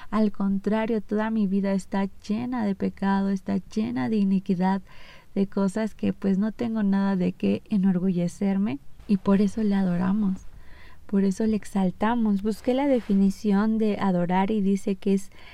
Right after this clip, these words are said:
rendir culto a la persona que se considera divina. Otra definición es amar mucho, amar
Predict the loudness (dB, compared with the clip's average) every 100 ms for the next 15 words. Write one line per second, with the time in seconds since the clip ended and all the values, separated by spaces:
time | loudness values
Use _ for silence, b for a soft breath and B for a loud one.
0 | B B 2 4 4 4 0 -2 -6 0
1 | 2 2 -2 0 0 -2 -2 0 0 0
2 | -6 -2 0 0 -2 0 0 0 -2 0
3 | 0 0 -2 0 0 0 -4 -14 -16 -14
4 | 0 4 4 4 0 -2 -8 -12 b b
5 | b b b b b -18 -4 -4 0 2
6 | 4 4 2 2 2 0 0 -2 -2 -2
7 | 0 0 2 4 2 0 2 4 4 2
8 | 0 -4 -8 -10 -18 -4 2 4 4 2
9 | 0